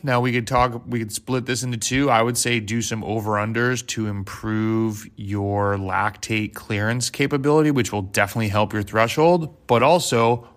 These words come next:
riding at threshold, I do believe mentally is very good. You learn how to, what the feeling of tolerating the lactate in the system is. And I think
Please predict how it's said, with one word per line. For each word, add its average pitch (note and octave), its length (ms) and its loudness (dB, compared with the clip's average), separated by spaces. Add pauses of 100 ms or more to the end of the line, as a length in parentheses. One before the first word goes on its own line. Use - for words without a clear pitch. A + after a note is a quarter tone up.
(120)
riding A#2+ 760 2
at A#2+ 280 0
threshold, D3+ 760 2 (360)
I A2 160 2
do A2+ 320 0
believe A2 640 0 (120)
mentally B2 600 2
is B2 140 2
very B2+ 320 4
good. B2+ 500 2
You G#2 160 -2
learn A2 340 0
how G#2+ 360 2
to, G2+ 720 -2 (100)
what G#2+ 200 -4
the G2+ 60 -2
feeling A2+ 360 -2
of F#2+ 120 -6
tolerating G#2+ 640 2
the G2 60 -2
lactate G#2 600 2
in G2+ 100 -4
the F2+ 80 -8
system C#3+ 480 0
is. C3+ 360 2 (520)
And A#2 100 4
I A2+ 100 4
think A#2 520 0